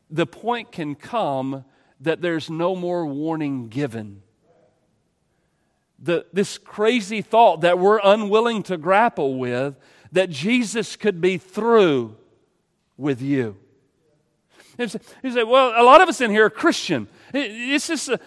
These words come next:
the danger here for us. We, we, we want to be the optim-, optimist of the world. And we,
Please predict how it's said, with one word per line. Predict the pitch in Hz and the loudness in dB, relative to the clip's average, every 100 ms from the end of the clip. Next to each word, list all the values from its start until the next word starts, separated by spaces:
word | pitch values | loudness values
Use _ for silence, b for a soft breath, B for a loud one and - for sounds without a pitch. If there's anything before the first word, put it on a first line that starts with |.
| - | -6
the | 226 | 0
danger | 220 294 247 208 | 4 4 2 -2
here | 175 220 | -2 -2
for | - 226 | 4 10
us. | 294 233 180 - - b b | 10 10 6 0 -14 b b
We, | 233 320 - B | 6 6 4 B
we, | 254 208 - | -2 -2 -4
we | - 311 | -4 -2
want | 285 320 349 349 | 2 4 4 4
to | |
be | 320 | 4
the | 269 269 | 4 2
optim-, | - 294 330 - 330 254 247 | 8 10 10 6 -2 0 0
optimist | 233 294 339 349 277 254 - | 6 8 8 4 0 0 2
of | 247 202 | 0 2
the | 247 | 2
world. | 254 320 359 359 196 127 - 285 | 6 10 10 10 8 4 0 4
And | 339 | 6
we, | 349 | 4